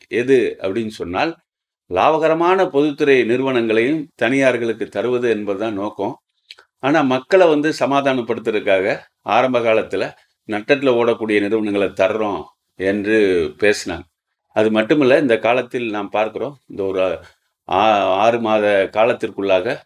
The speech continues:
மூன்று மிகப்பெரிய தோல்விகள் நிதித்துறையில ஏற்பட்டிருக்கு. ஒண்ணு வந்து யெஸ் பேங்க். பார்த்தோம், திவாலோட நெருக்கடிக்கே யெஸ் பேங்க் வந்து போச்சு. மிகப்பெரிய நெருக்கடிக்கான யெஸ் பேங்கை யார் காப்பாத்தினா?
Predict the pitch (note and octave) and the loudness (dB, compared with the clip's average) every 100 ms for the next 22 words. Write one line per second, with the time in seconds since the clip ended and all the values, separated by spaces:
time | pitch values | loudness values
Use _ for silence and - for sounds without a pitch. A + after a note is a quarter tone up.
0 | _ G2 B2 E3+ E3 C#3+ A2+ A2+ C#3 - | _ -2 2 2 4 0 0 0 0 2
1 | D3 E3 E3+ D#3 C3 A2 F2 E2 E2 - | 4 6 6 6 6 4 2 -2 -6 0
2 | C3 C3+ A#2 B2 C3 - A2+ B2 A2+ A2+ | 0 2 0 0 -2 -2 -2 -2 0 2
3 | G#2+ G2+ G#2 F#2 F2+ F2+ E2 - F#2+ _ | 2 4 2 4 0 -2 -10 -12 -20 _
4 | _ _ _ _ _ _ _ _ - A2+ | _ _ _ _ _ _ _ _ 0 2
5 | E3 D3+ C#3+ D3 A#2+ - D3+ D#3 - - | 4 4 6 4 2 0 0 0 0 -10
6 | _ _ _ _ _ _ _ _ _ - | _ _ _ _ _ _ _ _ _ 0
7 | A2+ A2 E2+ - _ _ _ _ _ _ | 2 2 -2 -14 _ _ _ _ _ _
8 | - A2 C#3+ D#3+ C#3+ B2 A2+ C#3 D3 C#3 | -2 4 6 6 4 2 0 0 -2 -2
9 | A#2+ C#3 B2 F#2 A2 G#2+ - B2 A#2+ G2+ | 2 2 2 0 -2 -2 -2 2 2 0
10 | G#2 G#2+ A2+ G2 F2 G#2+ G2+ - - _ | -4 -2 0 0 -2 -2 -4 -8 -16 _
11 | _ _ _ _ _ _ G#2+ A#2 C3 D3 | _ _ _ _ _ _ 0 2 2 4
12 | D#3+ C3 C3+ C#3 C3 B2 B2 B2+ A#2+ A2+ | 4 4 2 0 2 2 2 2 2 0
13 | A2+ B2 A#2 A2 A2 A2+ B2 A#2 A2+ G#2 | 0 0 0 2 2 2 0 -2 -2 -4
14 | G2 F2+ | -6 -10